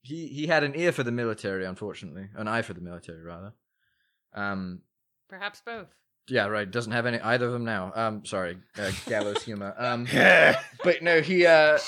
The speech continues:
Speaker 1: uh, he could have, um, he could have been better.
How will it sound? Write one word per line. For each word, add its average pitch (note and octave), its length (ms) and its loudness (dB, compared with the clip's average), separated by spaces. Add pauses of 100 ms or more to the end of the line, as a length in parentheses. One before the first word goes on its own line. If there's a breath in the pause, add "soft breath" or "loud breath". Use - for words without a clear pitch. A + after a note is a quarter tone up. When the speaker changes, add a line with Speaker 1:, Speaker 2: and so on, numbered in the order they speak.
(120)
Speaker 1:
uh, C3+ 400 8 (840)
he E3 220 -6
could F3+ 280 0
have, D#3+ 240 0
um, B2+ 580 0 (1700)
he C3 160 -4
could E3+ 160 0
have C3+ 180 0
been C3 200 0
better. B2 540 -2